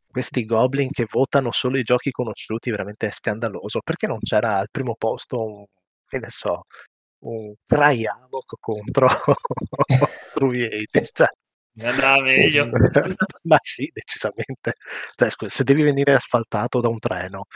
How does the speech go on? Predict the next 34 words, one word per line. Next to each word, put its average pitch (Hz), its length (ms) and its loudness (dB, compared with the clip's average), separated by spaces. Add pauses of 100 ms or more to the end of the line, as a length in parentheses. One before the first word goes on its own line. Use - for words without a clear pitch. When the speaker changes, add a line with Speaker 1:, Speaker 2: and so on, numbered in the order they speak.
(100)
Speaker 1:
<laughs> - 140 -16
è - 140 0
meglio. 127 640 0
<laughs> - 1300 -4
Cioè, - 140 0 (120)
Speaker 3:
Meglio 277 300 4
Speaker 1:
se - 140 8
devi 220 160 12
venire - 160 12
Speaker 3:
quando 147 260 10
Speaker 1:
asfaltato, 123 260 12 (140)
Speaker 3:
dormi. 95 180 -2
Speaker 1:
è 165 120 -2
meglio 135 440 2 (360)
un 156 120 -2
treno 135 500 2 (260)
o 185 100 6
è 185 60 10
meglio 156 260 2
un 151 80 0
triciclo? 127 680 0
È - 160 -4
meglio 131 240 0
un 156 80 -2
treno 110 360 -2
a - 80 -10
sto - 160 -6
punto, 117 400 -12
cioè, 139 160 -8
facciamo - 320 -12
un 175 60 -4
lavoro 139 220 -4
fatto 135 280 -2
bene. 131 460 -8